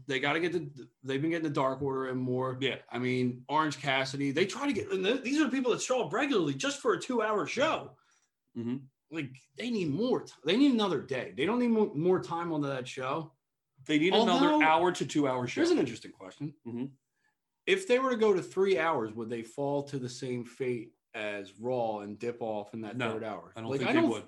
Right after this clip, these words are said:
Speaker 1: I don't think they would either.
Speaker 2: No, I think
Speaker 1: I
Speaker 2: they're
Speaker 1: think they'd be a lot better off with the three-hour show. As much as everybody says, "God, I hate the three-hour show,"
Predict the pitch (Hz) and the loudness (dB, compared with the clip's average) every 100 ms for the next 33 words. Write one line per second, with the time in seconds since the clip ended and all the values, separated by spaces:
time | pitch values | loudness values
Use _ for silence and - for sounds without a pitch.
0 | - 190 302 320 220 226 214 214 294 247 | -4 0 0 0 0 0 2 2 2 2
1 | 87 117 117 104 92 _ _ 120 - 139 | -4 -10 -8 -8 -10 _ _ -6 -4 0
2 | - 320 339 277 220 208 180 180 143 151 | 4 4 6 4 4 2 2 2 2 4
3 | 220 - 131 180 160 208 185 147 - 139 | 2 0 -2 0 2 2 0 -2 -6 -2
4 | 175 180 - 175 220 185 170 160 233 208 | 0 -2 -4 2 4 4 2 0 2 2
5 | 127 147 208 247 180 185 196 185 175 190 | 2 2 0 0 -2 -2 0 0 0 -2
6 | 180 135 - _ - 196 156 127 180 185 | -2 -4 -10 _ -4 -2 0 0 -2 -4
7 | 131 143 160 139 120 101 - 185 120 | -6 -2 0 0 -2 -6 -6 -6 -6